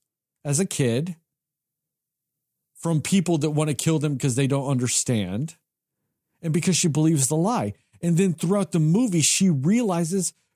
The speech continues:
based on what Mike says about her bro-, his brother and all this other stuff, and he's describing the car, and she's like, "Fuck, that was our car growing up."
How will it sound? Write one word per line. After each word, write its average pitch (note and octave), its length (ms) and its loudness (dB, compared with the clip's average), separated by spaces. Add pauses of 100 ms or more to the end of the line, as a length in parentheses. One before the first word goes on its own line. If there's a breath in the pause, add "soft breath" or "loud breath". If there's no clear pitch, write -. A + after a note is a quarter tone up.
(120)
based F3+ 300 0
on E3+ 120 2
what D3 180 -2
Mike C3 340 -2
says C#3 360 2
about A#2 260 -2
her C3+ 200 -2
bro-, C3+ 300 -2
his C3+ 280 -2
brother C3+ 380 -2
and C3 100 -2
all A2 140 0
this D#3 180 -4
other F3 140 0
stuff, C#3+ 320 -2 (260)
and B2+ 120 -2
he's E3+ 320 2
describing D3 440 0
the A#2+ 80 0
car, F#3+ 280 -2
and A#2+ 100 -2
she's D3+ 180 -2
like, A2+ 160 -4
"Fuck, G#3 340 -8 (760)
that F3+ 160 -4
was F4 120 0
our C#3 200 0
car D3 300 -4
growing A#2 340 0
up." - 300 -4